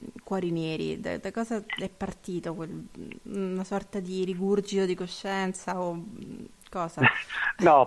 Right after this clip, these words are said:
Speaker 2: non, non necessariamente. Comunque anche, anche nell'area della sinistra ci sono persone per bene e ci sono persone oneste. Anche nell'area della, della sinistra ci sono delle persone che ogni tanto si avvicinano alla verità e ne rimangono folgorate.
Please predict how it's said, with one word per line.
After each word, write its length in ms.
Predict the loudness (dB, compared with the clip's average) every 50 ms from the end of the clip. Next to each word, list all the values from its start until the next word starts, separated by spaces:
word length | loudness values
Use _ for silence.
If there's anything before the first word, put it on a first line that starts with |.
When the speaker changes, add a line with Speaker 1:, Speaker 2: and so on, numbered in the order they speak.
| 8 8
Speaker 2:
non, 440 | 8 10 10 8 8 4 -2 -2 4
non 140 | 8 10 10
necessariamente. 800 | 10 10 8 6 2 6 8 8 10 10 8 6 4 4 2 4
Comunque 380 | 8 8 8 10 8 6 6 4 -10 -20 -20 -20 -20 -18 -14 -8 -2
anche, 400 | 2 6 6 6 8 8 8 8
anche 320 | 10 8 8 6 4 2 2
nell'area 440 | 2 2 4 4 4 4 4 2
della 220 | 0 0 -2 -4 -4 -2
sinistra 280 | -2 -2 -2 -2 -4
ci 100 | -6 -6 -6
sono 200 | -2 0 0 2
persone 460 | 2 0 -2 0 4 6 6 6 8
per 160 | 6 4 4
bene 480 | 6 6 8 8 8 10 8 8 8 6
e 80 | 2
ci 100 | -2 -2
sono 220 | 0 2 2 2 2
persone 400 | 0 -4 -4 0 0 2 2 4
oneste. 520 | 4 4 4 2 2 -8 -6 -4 -4 -4 -4 -6 -8 -6 -6 -6 -2 4
Anche 260 | 4 4 6 6 4
nell'area 360 | 4 6 8 8 8 8 6
della, 220 | 2 2 0 -2 -4 -8
della 220 | -8 -8 -8 -6 -4
sinistra 380 | 0 0 2 2 2 2 2
ci 120 | 0 0 0
sono 180 | 2 4 6
delle 220 | 6 8 8 6 6
persone 480 | 6 4 2 4 6 8 8 8 8
che 100 | 4 2
ogni 140 | -4 -4 0 6
tanto 300 | 6 6 6 4 -2 -6
si 160 | 0 0 0
avvicinano 680 | 0 0 -4 -8 -6 -2 2 4 6 6 6 8 8 8
alla 200 | 8 8 6 8
verità 560 | 8 6 6 6 2 4 6 8 10 10 8 6 0 -14 -14 -16 -10 0 6
e 100 | 8 8
ne 100 | 10 10
rimangono 500 | 10 8 8 8 8 6 6 4 2 2
folgorate. 840 | 4 4 2 4 4 6 8 10 10 10 8 6 2 0 -2 -2